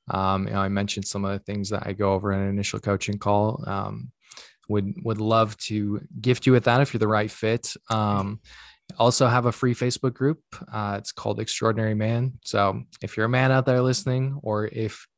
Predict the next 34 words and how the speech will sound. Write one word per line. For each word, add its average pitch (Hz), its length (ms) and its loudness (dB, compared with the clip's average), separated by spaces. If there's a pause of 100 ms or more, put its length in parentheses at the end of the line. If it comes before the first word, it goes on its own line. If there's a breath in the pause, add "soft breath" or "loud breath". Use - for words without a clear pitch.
you're 110 120 2
a 113 60 6
woman 151 320 8
and 123 200 6
you, 117 80 2
your 113 240 -2
husband 131 540 0
or 113 380 -2
<laughs> - 60 -14
you 113 140 -6
know 147 240 2
a 123 60 4
man 107 360 0
that 104 140 -2
owns 110 240 -2
a 101 60 -6
business 107 520 -2
and, 104 300 -4
uh, 98 180 -2 (440 loud breath)
you 104 80 -4
know, 101 100 0
that 101 120 0
would 101 180 -2
love 101 320 0
some 104 200 -2
help 101 280 2
and 101 160 -2
to 104 100 -2
not 104 380 -2
do 110 160 0
it 107 100 -2 (100)
on 107 120 -2
their 101 200 -4
own, 110 320 0